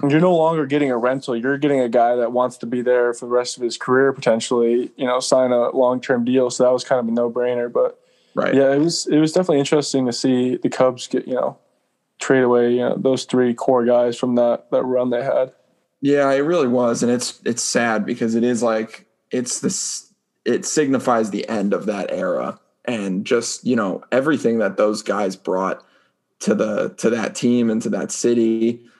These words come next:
Speaker 2: Um, I mean, they did, you know, they got their championship out of it. And that's, at the end of the day,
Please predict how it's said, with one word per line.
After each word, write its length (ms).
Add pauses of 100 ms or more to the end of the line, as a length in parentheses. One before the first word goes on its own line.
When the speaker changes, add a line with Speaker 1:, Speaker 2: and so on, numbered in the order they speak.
(120)
Speaker 2:
Um, 260
I 80
mean, 160
they 120
did, 360
you 60
know, 120
they 120
got 220
their 140
championship 680
out 180
of 100
it. 200
And 160
that's, 540
at 140
the 100
end 100
of 60
the 60
day, 460